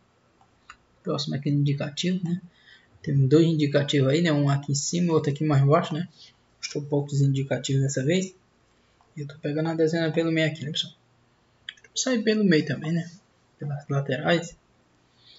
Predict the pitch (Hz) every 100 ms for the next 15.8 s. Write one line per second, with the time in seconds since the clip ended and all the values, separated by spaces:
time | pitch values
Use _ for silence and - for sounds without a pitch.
0 | - _ _ _ _ _ _ _ _ _
1 | - 208 220 208 214 240 240 - 156 147
2 | - - - _ _ _ - 139 139 147
3 | 143 135 135 135 139 143 175 226 208 180
4 | 151 147 143 151 143 151 143 151 147 208
5 | 233 - _ _ _ _ - 143 143 160
6 | 160 160 160 156 - 165 - _ _ _
7 | _ 220 233 233 233 214 226 226 262 262
8 | 226 214 196 151 151 180 160 - _ _
9 | _ _ 147 143 147 143 143 139 180 202
10 | 196 - _ - - - _ - 180 180
11 | 196 202 202 - - 143 - _ _ _
12 | _ _ _ _ _ _ _ _ _ _
13 | _ _ _ _ _ - - - 170 175
14 | 165 147 180 180 143 160 180 - 143 147
15 | 143 143 139 143 139 - 190 202